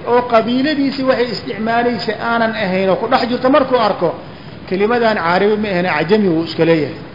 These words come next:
Waxaa ka habbooneed inuu yidhaahdo, "War lahjadan, lahjada annaga, eh, meesha aan degannahay laga isticmaalo ma aha. Kelimadan waxaa isticmaasha carabta la yidhaha fulaan." Marka qur'aankii bimujmalihi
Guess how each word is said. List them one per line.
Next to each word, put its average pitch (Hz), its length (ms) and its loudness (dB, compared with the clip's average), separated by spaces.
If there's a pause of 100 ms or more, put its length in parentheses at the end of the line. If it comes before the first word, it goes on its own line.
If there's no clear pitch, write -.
(500)
Waxaa 233 300 2
ka 311 140 0
habbooneed 269 540 2
inuu 302 160 -2
yidhaahdo, 220 420 0 (480)
"War 180 160 -4
lahjadan, 202 680 -2
lahjada 185 500 -2
annaga, 208 380 -4 (160)
eh, 175 280 -4 (300)
meesha 196 460 -2
aan 180 160 -4
degannahay 175 420 -2
laga 175 160 0
isticmaalo 170 600 0
ma 180 140 -2
aha. 151 240 -2
Kelimadan 208 580 2
waxaa 190 360 2
isticmaasha 165 720 0
carabta 202 480 2
la 208 100 2
yidhaha 208 240 2
fulaan." 180 380 2 (1160)
Marka 240 260 2
qur'aankii 240 680 0
bimujmalihi 220 920 2